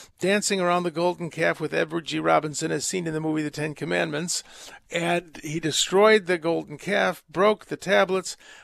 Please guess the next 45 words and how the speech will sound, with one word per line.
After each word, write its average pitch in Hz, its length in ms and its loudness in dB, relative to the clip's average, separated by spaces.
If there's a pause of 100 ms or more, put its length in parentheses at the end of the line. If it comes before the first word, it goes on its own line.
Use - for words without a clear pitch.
(120)
went 208 280 4
up 160 360 2
and 165 320 -2
got 170 320 2
six - 360 -4
hundred 156 320 -2
and 143 120 -12
thirteen 226 680 -4
commandments. - 840 -10 (400)
Now, 170 140 0
it 165 140 -4
doesn't 180 280 -2
say 170 240 0
that 151 140 -4
he 180 160 -6
wrote 170 260 0
them 165 160 -6
or 147 80 -2
God 160 340 0
wrote 127 180 -6
them. 135 120 -14
The 127 60 -18
Ten 240 260 -4
Commandments 165 420 -6
were 151 80 -8
definitely 156 360 -4
written 135 240 -8
by 131 100 -2
the 127 100 -6
finger 139 360 -6
of 131 100 -8
God, 131 440 -2 (380)
the 147 60 -10
scriptures - 520 -6
say, - 420 -10
as - 160 -10 (120)
far 160 260 2
as 147 120 -4
I 147 60 0
remember. 131 500 -6 (480)
But 170 180 2
the 151 80 -10
point 233 460 0
being 196 440 0
is, 165 300 -6